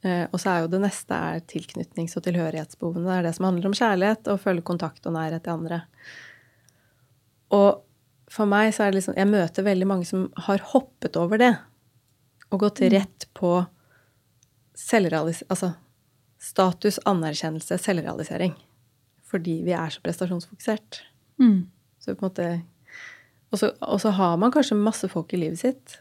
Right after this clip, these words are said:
Speaker 1: og masse venner, men det er ikke genuin kontakt noe sted. Da blir man miserabel.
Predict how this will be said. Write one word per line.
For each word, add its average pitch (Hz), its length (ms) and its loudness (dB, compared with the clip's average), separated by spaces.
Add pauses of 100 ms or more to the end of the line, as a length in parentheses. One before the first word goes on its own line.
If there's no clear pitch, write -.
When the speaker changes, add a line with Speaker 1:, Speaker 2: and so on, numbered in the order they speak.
(120)
Speaker 1:
og 202 80 -2
masse 202 220 -4
venner, 196 480 -2
men 196 180 -2
det - 120 -4
er 170 240 -4
ikke 175 260 -6 (120)
genuin 175 340 -2
kontakt 170 380 -8
noe 180 160 -6
sted. 214 280 -2 (1040)
Da 208 60 -2
blir 170 260 -4
man 160 160 -4
miserabel. 190 480 -2